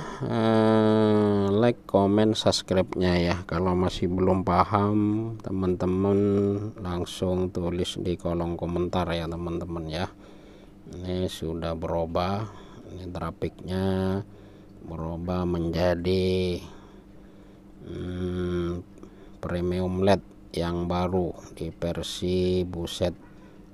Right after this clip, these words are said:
yang sekarang ya teman-teman ya.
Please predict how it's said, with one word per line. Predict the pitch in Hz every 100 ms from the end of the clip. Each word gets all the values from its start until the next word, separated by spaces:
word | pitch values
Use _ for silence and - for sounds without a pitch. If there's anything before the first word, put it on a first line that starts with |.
| -
yang | 82 85 85 85 85 82 80
sekarang | - - - 87 90 95 175
ya | 175 165
teman-teman | 160 160 160 156 160 156
ya. | 143 82